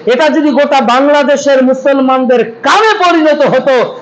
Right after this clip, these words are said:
আজকে সেকুলার, কমিউনিস্ট, ডানপন্থী, বামপন্থী মুসলমানরা পুরোনায় কালেমা শাহাদাত পড়ে আবারও তারা ইসলামের জন্য জীবন দিতে পারতেন। কিন্তু হচ্ছে না কেন?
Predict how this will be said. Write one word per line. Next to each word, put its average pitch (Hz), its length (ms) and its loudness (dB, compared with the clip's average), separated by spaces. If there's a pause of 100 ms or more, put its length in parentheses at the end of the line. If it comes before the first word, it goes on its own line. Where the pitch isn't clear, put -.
আজকে 233 420 -2
সেকুলার, 247 640 0
কমিউনিস্ট, 240 600 -2
ডানপন্থী, 233 640 0
বামপন্থী 262 640 0 (280)
মুসলমানরা 311 920 0
পুরোনায় 269 580 0
কালেমা 240 480 0
শাহাদাত 339 640 -2
পড়ে 254 400 0 (120)
আবারও 277 480 0
তারা 254 180 2
ইসলামের 269 760 0
জন্য 277 260 0
জীবন 220 500 -2
দিতে 202 180 -2
পারতেন। 151 380 -6 (880)
কিন্তু 165 180 -2
হচ্ছে 202 280 -4
না 254 100 -2
কেন? 156 180 -4